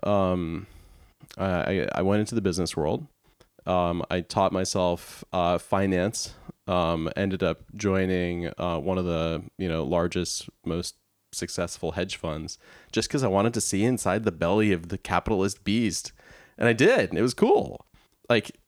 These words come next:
like, you learn a lot. It was hyper competitive. Um, ended up creating my own hedge fund. Um, ended up after that joining forces with a super wealthy entrepreneur investor, um,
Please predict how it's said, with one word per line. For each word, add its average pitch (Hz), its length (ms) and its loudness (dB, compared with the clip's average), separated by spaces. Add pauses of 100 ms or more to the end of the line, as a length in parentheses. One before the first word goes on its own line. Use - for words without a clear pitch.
(140)
like, - 340 -2
you 113 280 2
learn 220 160 4
a 101 60 4
lot. - 360 2 (760)
It 151 100 6
was 214 260 2 (120)
hyper 127 400 4
competitive. 85 800 -4 (520)
Um, 95 280 2
ended 113 220 2
up 98 120 2
creating 101 380 2
my 95 140 2
own 95 160 2
hedge 95 260 -4
fund. 92 460 0 (280)
Um, 87 580 0 (540)
ended 90 220 0
up 87 120 0 (280)
after 98 280 0
that 90 300 2
joining 95 420 0
forces 92 680 -2
with 85 180 -4
a 82 320 -2 (240)
super 98 420 -2
wealthy 90 640 0
entrepreneur 85 920 -2 (100)
investor, 87 800 -2 (200)
um, 87 440 -4